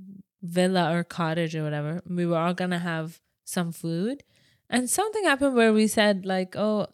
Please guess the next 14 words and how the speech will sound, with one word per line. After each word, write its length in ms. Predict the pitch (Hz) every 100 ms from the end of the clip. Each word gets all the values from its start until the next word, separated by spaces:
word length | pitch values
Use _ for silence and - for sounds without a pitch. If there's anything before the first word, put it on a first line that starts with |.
| -
I 220 | 214 226
said 220 | 240 233
something 320 | - 208 202 196
like, 160 | 190
"We're 200 | 180 190
gonna 220 | 190 196 196
get 160 | 190
married." 480 | 180 185 190 190 190
"Yeah, 220 | 226 339 359
we're 120 | 302
gonna 180 | 302 302
get 120 | 294
married, 460 | 285 269 269 247
like, 220 | 220 214